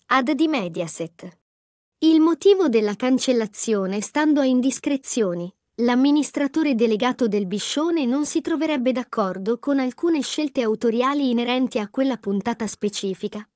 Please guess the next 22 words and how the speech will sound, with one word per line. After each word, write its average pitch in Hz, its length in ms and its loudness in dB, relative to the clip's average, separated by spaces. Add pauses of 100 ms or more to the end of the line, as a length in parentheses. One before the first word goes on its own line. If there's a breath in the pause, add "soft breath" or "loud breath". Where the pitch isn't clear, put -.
(240)
l'unica 349 560 2
cancellata 262 680 0
dal 214 160 -2
sito, 190 540 -8 (220)
e 277 180 2
tra 269 160 2
le 254 100 4
motivazioni 262 840 0
ci - 160 -2
sarebbero 285 420 2
l'eccessiva 269 640 0
volgarità 220 760 -2
e 262 200 2
il 262 100 4
numero 285 380 2
troppo 294 320 -2
alto 269 320 0
di 202 120 -4
parolacce 202 640 -4
andate 254 440 0
in 285 120 2
onda. 160 340 -6